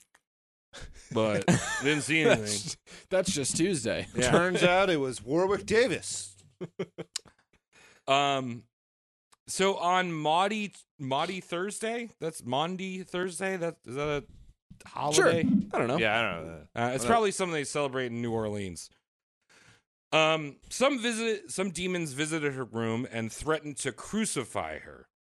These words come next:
Speaker 2: Um, they laid her down on the floor in the form of a crucifix and then started to pull on her arms so hard that they were about to pop out of her sockets.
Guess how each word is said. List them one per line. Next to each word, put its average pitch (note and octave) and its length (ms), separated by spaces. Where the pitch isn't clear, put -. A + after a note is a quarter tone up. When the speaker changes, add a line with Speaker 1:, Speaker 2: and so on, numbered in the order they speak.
Speaker 2:
Um, A2+ 500
they C3+ 180
laid F3 280
her G3 140
down E3 300
on E3 100
the D3+ 80
floor A#2+ 420
in A#2 140
the A2 60
form C3+ 340
of A2 120
a G#2+ 40
crucifix A#2+ 720
and A#2 160
then C3 140
started C#3 480
to A2 80
pull G3+ 600
on D3+ 140
her C3+ 180
arms C3+ 560
so G#3 480
hard C#3+ 460
that A#2 120
they B2+ 100
were B2+ 120
about C3+ 240
to G#2+ 60
pop - 420
out C3+ 160
of A#2+ 140
her G#2+ 100
sockets. - 720